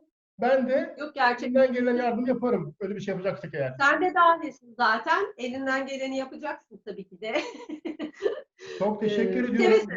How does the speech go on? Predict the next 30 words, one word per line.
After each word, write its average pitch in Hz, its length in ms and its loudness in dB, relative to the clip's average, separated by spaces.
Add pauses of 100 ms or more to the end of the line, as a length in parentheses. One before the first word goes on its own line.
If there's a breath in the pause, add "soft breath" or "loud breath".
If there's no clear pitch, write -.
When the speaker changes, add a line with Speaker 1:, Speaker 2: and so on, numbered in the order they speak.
Speaker 1:
Gülsüm, 220 280 -4
Speaker 2:
yapacağım. 202 140 -4 (140)
Speaker 1:
sana 196 300 -2
katıldığın 214 380 2
için. 240 500 -2 (880)
Yani 180 300 0
Speaker 2:
Ha. 226 180 -2
Speaker 1:
bir 233 140 0
son 254 200 4
mesajın 247 440 4
var 262 160 4
mıdır? 220 320 2 (680)
Program 214 360 2
için, 202 580 -2 (180)
Mersin, 202 580 0
bugünler 220 360 0
için 214 320 -2
Speaker 2:
Ha, 220 60 -4
Speaker 1:
ne 233 100 -4
Speaker 2:
ben, 330 120 6
Speaker 1:
demek 175 120 4
istersin, 165 300 -4
ne 214 60 -4
Speaker 2:
e, 208 40 -4
Speaker 1:
söylemek 196 320 0
istersin? 135 540 -8 (720)
Speaker 2:
Şunu 392 180 -2
söylemek 262 560 -2
istiyorum. 240 600 -4
Ee, 214 460 -4